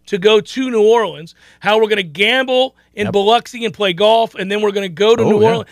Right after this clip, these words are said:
Speaker 1: We got a lot of things we gotta do.
Speaker 2: Yeah, Tom, I see you asked the question. Texas wasn't ranked. They were not in the A P poll.
Speaker 1: No.
Speaker 2: Texas was not. They got a first-place vote in the coaches' poll. They were ranked seventeenth or eighteenth, somewhere in there.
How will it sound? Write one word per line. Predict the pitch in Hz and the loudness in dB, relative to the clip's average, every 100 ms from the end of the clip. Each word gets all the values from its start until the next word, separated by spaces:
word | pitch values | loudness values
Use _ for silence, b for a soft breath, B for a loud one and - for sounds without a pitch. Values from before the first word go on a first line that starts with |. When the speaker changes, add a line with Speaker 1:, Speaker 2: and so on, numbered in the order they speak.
| 156 | -4
Speaker 1:
We | 294 | 0
got | 294 254 | 0 0
a | |
lot | 208 220 226 240 | 0 -2 -2 -6
of | |
things | - 269 220 | -8 -12 -10
we | 233 | -8
gotta | 240 226 | -6 -8
do. | 175 247 269 165 | -8 -10 -10 -6
Speaker 2:
Yeah, | - 131 | 0 0
Tom, | - 160 175 160 | 2 4 4 4
I | |
see | 139 - | 2 0
you | 175 | 2
asked | 147 147 | 2 2
the | 143 | -2
question. | 120 143 139 131 120 | 0 0 2 -4 -6
Texas | 101 143 147 131 | -2 -4 -2 -2
wasn't | 147 143 | 0 0
ranked. | 120 127 156 | 0 0 0
They | - | -2
were | 123 123 | -2 0
not | 123 131 147 | 2 4 4
in | - 113 | 0 -6
the | 110 | -4
A | |
P | 104 104 | -6 -8
poll. | 98 95 - - | -10 -12 -16 -12
Speaker 1:
No. | - | -4
Speaker 2:
Texas | 127 139 117 | -4 -4 -6
was | 117 | -2
not. | 120 | -2
They | 110 | -2
got | 120 123 | -2 -2
a | |
first-place | 110 156 170 - 196 160 | 0 2 2 2 0 2
vote | 143 170 | 2 2
in | 160 | 2
the | 139 | -4
coaches' | - 165 156 131 | 0 0 0 -6
poll. | - 117 110 113 | -4 -2 0 0
They | 117 | 0
were | 117 | 2
ranked | 127 127 | 2 0
seventeenth | - 147 147 147 139 | -2 -2 -2 -6 -4
or | 131 | 0
eighteenth, | 131 120 135 113 | -2 -2 -4 -4
somewhere | - 123 117 | -2 0 0
in | 110 | 0
there. | 110 101 | -2 -2